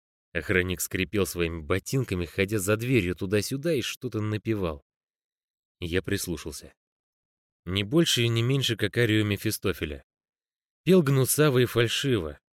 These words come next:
Омерзительно, когда кто-то фальшивит. И тут до меня дошло. Словно безумный, я снова заколотил в дверь, чуть не вызвав у охранника инфаркт.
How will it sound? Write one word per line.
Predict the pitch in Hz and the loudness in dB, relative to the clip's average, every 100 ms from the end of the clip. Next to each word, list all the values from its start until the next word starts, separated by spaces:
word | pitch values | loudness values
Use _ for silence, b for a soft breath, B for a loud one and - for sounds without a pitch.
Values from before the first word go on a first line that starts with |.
| _ _ _ _ _ | _ _ _ _ _
Омерзительно, | 113 120 127 113 117 - 80 78 | -2 0 2 2 -2 -2 -6 -8
когда | - 78 87 | -10 -4 -4
кто-то | - 92 | -4 -6
фальшивит. | 87 95 87 - 80 71 _ _ _ _ _ _ _ _ _ _ _ _ _ _ _ _ _ _ | -2 -2 -2 -4 -6 -10 _ _ _ _ _ _ _ _ _ _ _ _ _ _ _ _ _ _
И | 78 76 | -10 -10
тут | - 92 _ _ _ _ _ _ _ _ _ | -8 -10 _ _ _ _ _ _ _ _ _
до | 80 87 | -8 -4
меня | 90 87 82 | -2 -2 -2
дошло. | 85 - 85 71 _ _ _ _ _ _ _ _ _ _ _ _ _ _ _ _ _ _ _ | -2 -2 -4 -6 _ _ _ _ _ _ _ _ _ _ _ _ _ _ _ _ _ _ _
Словно | - 90 92 90 87 | -10 -2 -2 -2 -6
безумный, | 87 82 110 110 90 | -4 -2 -2 -2 -2
я | 80 87 | -2 -2
снова | - 120 123 95 | -2 0 0 0
заколотил | 87 92 98 101 98 98 | -2 -2 2 0 0 -2
в | 87 | -2
дверь, | 104 127 | 0 0
чуть | - 120 120 | 0 -2 0
не | 123 | 0
вызвав | 113 139 117 98 | 2 2 2 2
у | 104 | 2
охранника | 107 110 113 107 - | 2 0 0 -2 -2
инфаркт. | 117 117 107 85 | -2 0 0 0